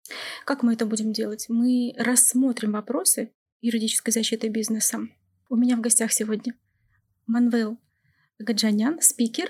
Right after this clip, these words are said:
владелец компании «Патентное бюро». Его основная экспертиза в области патентного права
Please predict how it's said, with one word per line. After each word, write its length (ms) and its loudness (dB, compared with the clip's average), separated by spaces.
владелец 460 -2
компании 560 0
«Патентное 480 -2
бюро». 340 -2
Его 300 0
основная 420 2
экспертиза 760 0
в 100 -10
области 580 0
патентного 500 0
права 440 -4